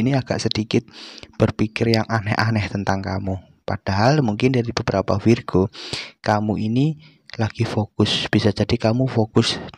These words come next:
tentang karir kamu ataupun usaha kamu ya untuk hari-hari ini, sehingga membuat kamu, komunikasi kamu dengan dia agak sedikit renggang. Nah, <clears throat> maka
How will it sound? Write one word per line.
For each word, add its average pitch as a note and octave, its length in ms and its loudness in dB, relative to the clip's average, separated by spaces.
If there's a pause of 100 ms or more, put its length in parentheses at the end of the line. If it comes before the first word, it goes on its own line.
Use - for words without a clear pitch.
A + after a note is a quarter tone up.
(320)
tentang A2 320 -2
karir G#2+ 320 -2
kamu A#2 400 0
ataupun A#2 240 -4
usaha G#2 320 2
kamu A2+ 480 2
ya A#2+ 160 -4 (320)
untuk A2 320 2
hari-hari G#2 480 0
ini, A2+ 240 -2 (480)
sehingga A#2+ 560 2
membuat A2+ 480 -2
kamu, B2 560 0 (320)
komunikasi A2 720 2
kamu A2+ 320 -2
dengan A#2 240 -2
dia A#2 240 2
agak - 160 -6
sedikit - 400 -6
renggang. G#2 560 -2 (160)
Nah, - 480 -6 (640)
<clears throat> A2+ 360 2
maka A2 380 0